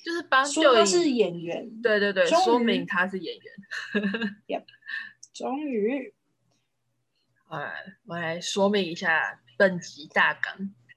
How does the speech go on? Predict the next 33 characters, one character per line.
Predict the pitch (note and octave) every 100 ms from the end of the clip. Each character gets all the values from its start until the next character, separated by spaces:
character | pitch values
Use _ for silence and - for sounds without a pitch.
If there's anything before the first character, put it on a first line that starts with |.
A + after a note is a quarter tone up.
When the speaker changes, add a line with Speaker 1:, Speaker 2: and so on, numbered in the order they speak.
| _ _ _ _ _ _ _ _ _ _ _ _ _ _ - - - -
Speaker 1:
就 |
是， | E3+ F#3+ E3+ D#3+ - -
呃， | - F#3 C3+ - - - _ _ _ _ _ _ _
Joey | - A#3 G3 G3
很 | F#3 G3
兴 | - D4 A3
高 | G3+ F3+
采 | F#3+ - -
烈 | G3 D3
的 | - A2 G3 G3 - G3 F#3+ -
说 | - F#3+ F#3 F#3
他 | F#3 F#3
要 | F3+ F3+ E3+
为 | F3+ F#3 D#3+
一 |
个 | - D#3 A2 - - - -
演 | F#3+ G3 E3+
员 | E3 F3+
做 | G#3+ F#3+
替 | - G#3
身。 | - - - F#3+ - _ _ _ _ _ _ _ _
Speaker 2:
对， | F#3+
Speaker 1:
然 | D#3+
后 | A3+
Speaker 2:
这 |
是 | C4
他 | C4+ A#3+ A#3
第 | A#3 C#4 G#3+
一 |
次 | G3 A#3
演 | G#3 D#3+ E3
戏 | - G3 D#3+
哦， | D3 D#3